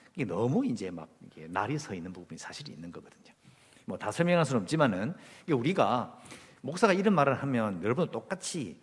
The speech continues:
어떤 마음을 품어야 될까요? 이게 그리스도를 위하여 약해지는 거, 너무 기분 나빠지 말고,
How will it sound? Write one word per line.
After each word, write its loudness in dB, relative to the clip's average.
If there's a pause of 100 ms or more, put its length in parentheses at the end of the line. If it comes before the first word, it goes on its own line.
(220)
어떤 0
마음을 -2
품어야 -6
될까요? -8 (500)
이게 -6
그리스도를 6
위하여 4
약해지는 -2
거, -10 (1400)
너무 2
기분 2
나빠지 -4
말고, -18